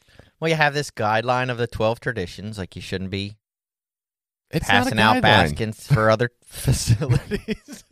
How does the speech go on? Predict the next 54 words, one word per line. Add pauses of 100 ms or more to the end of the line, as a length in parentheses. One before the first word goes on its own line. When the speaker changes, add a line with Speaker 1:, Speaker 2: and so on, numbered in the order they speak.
(140)
Speaker 1:
<laughs>
Speaker 2:
There's,
like,
Speaker 1:
You
Speaker 2:
two
Speaker 1:
shouldn't
be,
Speaker 2:
traditions
that
Speaker 1:
right?
Speaker 2:
lay
out
actual
guidelines. (300)
The
rest
of
'em
are
all
like, (240)
"Huh, (760)
think
positively (460)
and
good
things
will
come."
I'm
like,
"That,
that's
what
I
Speaker 1:
But,
Speaker 2:
get
out
of
it."
Speaker 1:
yeah,
but
there,
I
mean,
so (180)
with
the
other
traditions,
you
would
definitely
say